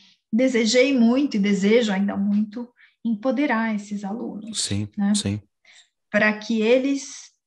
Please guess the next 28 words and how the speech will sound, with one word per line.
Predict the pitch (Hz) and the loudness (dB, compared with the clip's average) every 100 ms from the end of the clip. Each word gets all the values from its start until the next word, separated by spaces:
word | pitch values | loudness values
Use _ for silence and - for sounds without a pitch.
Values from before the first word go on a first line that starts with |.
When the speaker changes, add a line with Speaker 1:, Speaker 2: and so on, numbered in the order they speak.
| - | -8
Speaker 1:
é... | 269 247 247 240 233 233 240 240 233 - _ _ _ _ _ _ _ _ _ _ _ | -6 -4 -4 -4 -4 -6 -6 -10 -12 -16 _ _ _ _ _ _ _ _ _ _ _
sejam | - - - 233 262 254 254 254 247 | -14 -6 2 4 6 4 -2 -4 -2
ag-, | 233 214 220 | -2 -2 -4
e | 233 | -4
eles | 269 349 - | -4 -6 -4
são | 220 214 - _ - | -4 -4 -6 _ -4
agentes | 214 214 233 240 254 220 | -4 0 0 -2 -2 -2
de | 226 | -2
Speaker 2:
Sim. | 104 | -2
Speaker 1:
transformação | 220 - 220 233 226 - 214 226 233 | -2 -2 -2 -2 -4 -4 -2 0 2
desses | 220 214 233 | 0 -2 -4
lugares, | 247 226 208 202 196 - | -6 -2 -2 -2 -4 -10
porque | - - | -14 -4
tem | 302 | 0
muita | 254 285 285 | 4 4 2
inteligência | 208 202 202 196 185 - | 0 0 0 -2 -4 -4
ali. | 208 196 - | -4 -4 -8
Speaker 2:
Caramba, | - 147 139 113 | -2 0 4 4
Speaker 1:
Sabe | - 226 | 4 4
o | |
que | - | 0
Speaker 2:
nossa. | - | -4
Speaker 1:
tem | 247 226 208 | -4 -2 -2
nessas | 202 196 - | -2 -4 -6
favelas? | 196 214 220 208 202 208 | -2 2 2 2 0 -2
Speaker 2:
Muita. | 117 - - | -6 -10 -12
Speaker 1:
Tem | - 294 | -6 -2
arquitetos, | 233 - 202 - - - - - | 0 -2 -4 -4 -4 -6 -14 -20